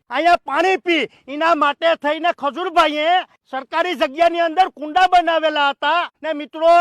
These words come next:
ઈ આજે ખજૂરભાઈએ આ વીડિયો જોયો હોય છે અથવા કે નહીં, કુંડા અત્યારે હું આ જગ્યાએ આવ્યો એટલે કુંડા તો અહીંયા તોડી નાખ્યા. કીર્તિ પટેલ, તને ગાયુંની હાઈ લાગશે, ગાયુંની હાઈ.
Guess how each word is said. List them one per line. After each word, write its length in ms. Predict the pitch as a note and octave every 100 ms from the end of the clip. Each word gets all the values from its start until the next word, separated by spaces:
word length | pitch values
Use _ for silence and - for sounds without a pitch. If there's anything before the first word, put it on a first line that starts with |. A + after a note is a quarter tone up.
| D#4+ C4
ઈ 160 | D#4
આજે 340 | D4 C#4+ A#3 D#4 D#4+ D4+ _
ખજૂરભાઈએ 640 | A#3+ A#3 F4 F4+ C#4 C4
આ 200 | A#3 A3+
વીડિયો 340 | B3+ C#4 D4+ D#4+
જોયો 320 | G3+ D4 F#4
હોય 160 | F4 C#4
છે 300 | D4 C#4+ A#3 _ -
અથવા 460 | C#4 C#4 C#4+ A#3+ G#3+ _
કે 160 | C4+ D4+
નહીં, 180 | D#4 D#4
કુંડા 280 | C#4 D4+
અત્યારે 320 | D#4+ - E4 D#4+
હું 160 | D#4
આ 40 | D#4
જગ્યાએ 420 | C4+ B3 D#4 D#4
આવ્યો 420 | C#4+ F4 E4 - _
એટલે 140 | A#3+ C#4
કુંડા 340 | B3+ C#4+ D4+
તો 120 | D4+
અહીંયા 200 | D4+ D#4
તોડી 340 | - D4 F4+ F4
નાખ્યા. 400 | D#4+ - A#3+ - _
કીર્તિ 320 | C#4+ C4 E4
પટેલ, 460 | - D4+ - F4 F4+
તને 300 | - D#4 D#4+
ગાયુંની 520 | C4+ C#4 D4+ D#4 D#4
હાઈ 340 | A#3+ A#3+ D4
લાગશે, 400 | D4 C#4 - D#4
ગાયુંની 400 | C4 C4 C#4+ C#4+
હાઈ. 320 | C4+ C4 C#4